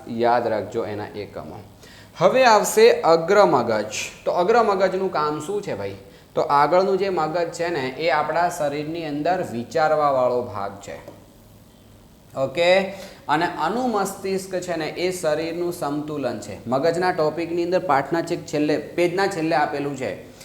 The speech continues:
કે આપણે સાયકલ ચલાવવી કે કોઈ વસ્તુ ઉઠાવવી, it means શરીરનું બેલેન્સ કરવું. તો એ કોનું કામ છે? અનુમસ્તિષ્ક. અને એનાથી ઉપરના ફકરામાં લંબ મજ્જા વિશે આપેલું છે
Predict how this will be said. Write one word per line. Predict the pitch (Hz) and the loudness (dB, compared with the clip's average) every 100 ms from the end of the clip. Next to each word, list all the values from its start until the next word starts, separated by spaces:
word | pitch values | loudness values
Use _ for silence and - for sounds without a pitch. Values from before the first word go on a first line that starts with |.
| - | -6
કે | 147 | 2
આપણે | 147 143 165 | 4 4 2
સાયકલ | 165 - - 143 151 160 156 | -2 -6 2 4 4 2 2
ચલાવવી | 151 151 151 147 151 | 2 4 4 4 0
કે | 151 | -2
કોઈ | 147 147 151 | -2 2 2
વસ્તુ | 127 135 - 160 | 2 -2 -2 -2
ઉઠાવવી, | 143 143 147 156 156 160 165 160 - - | 0 -2 2 6 6 4 2 0 -8 -8
it | |
means | 147 185 208 | 0 2 2
શરીરનું | - 156 156 160 180 156 | 2 2 2 2 2 2
બેલેન્સ | 131 147 156 160 - | 2 2 0 -4 -4
કરવું. | 143 135 120 - - - | -2 -2 -2 -4 -10 -6
તો | 151 | 0
એ | 156 | 2
કોનું | 170 175 185 | 2 0 0
કામ | 156 160 | 0 0
છે? | 156 160 135 - | 0 -2 -2 -4
અનુમસ્તિષ્ક. | 156 170 147 139 - 139 120 107 | -2 0 0 -2 -2 -4 -4 -4
અને | 90 - 135 | -6 -2 -2
એનાથી | 156 - 165 214 226 254 | -2 -2 0 2 2 2
ઉપરના | 214 196 190 190 | 0 0 0 2
ફકરામાં | 180 165 151 160 175 208 | -2 -2 -4 -4 0 0
લંબ | 147 127 151 214 220 | 0 0 0 0 -2
મજ્જા | 196 165 131 156 160 | -2 -4 -6 -4 -2
વિશે | 156 - 151 | -4 -4 -4
આપેલું | 135 135 135 135 | -2 -2 -4 -4
છે | 131 - | -4 -6